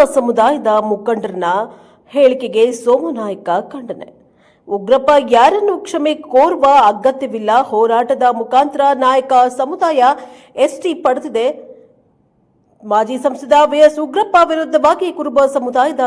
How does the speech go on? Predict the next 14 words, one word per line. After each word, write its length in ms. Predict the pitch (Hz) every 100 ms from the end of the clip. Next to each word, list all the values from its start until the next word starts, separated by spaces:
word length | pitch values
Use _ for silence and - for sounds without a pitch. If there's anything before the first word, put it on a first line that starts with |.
| 240
ಕೆಲವು 260 | 247 240 247
ಮುಖಂಡರು 520 | 240 247 262 247 247
ಅನಗತ್ಯ 560 | 208 220 240 247 247 220
ಹೇಳಿಕೆ 480 | 220 269 311 262 226
ನೀಡುತ್ತಿರುವುದನ್ನು 920 | 208 214 202 226 208 233 269 233 247
ವಾಲ್ಮೀಕಿ 520 | 226 262 285 294 254
ಸಮಾಜ 420 | 247 220 214 285 262 254
ಸೇವಾ 280 | 214 202 196
ಸಮಿತಿ 540 | 196 240 240 233 247 - _ _ _
ರಾಜ್ಯಾಧ್ಯಕ್ಷ 840 | 185 208 285 370 381 349 311 - 294 302 302
ಕೆಲ್ಲಂಬಳ್ಳಿ 680 | 254 311 370 285 254 247 247
ಸೋಮನಾಯ್ಕ 560 | 226 240 254 208 - 208 233
ತೀವ್ರವಾಗಿ 720 | 240 226 254 262 226 180 196
ಖಂಡಿಸಿದ್ದಾರೆ. 800 | 240 320 240 - 170 131 - -